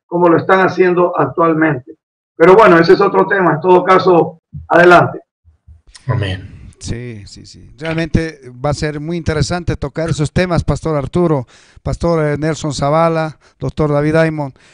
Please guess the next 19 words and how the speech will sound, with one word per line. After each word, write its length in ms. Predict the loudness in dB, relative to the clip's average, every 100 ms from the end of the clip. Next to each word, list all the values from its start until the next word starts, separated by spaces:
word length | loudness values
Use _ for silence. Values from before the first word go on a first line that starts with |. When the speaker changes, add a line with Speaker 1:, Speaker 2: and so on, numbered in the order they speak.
| _ _ _ _ _ _
Speaker 3:
porque 280 | -4 -2 -4
el 60 |
pueblo 300 | -2 0 -2
necesita 560 | -2 -4 -4 -6 -6 -6
saber 280 | -4 -4 -4
esta 200 | -6 -10
información 520 | -10 -10 -8 -8 -8
muy 120 | -8
importante 580 | -6 -6 -4 -6 -4 -6
también, 320 | -6 -6 -10
obviamente 520 | -6 -6 -4 -8 -8
a 40 | -8
la 120 | -8
luz 160 | -4 -2
de 80 |
la 100 | -2
palabra 400 | -2 -2 -2 -6
de 80 | -8
Dios. 300 | -10 -10 -12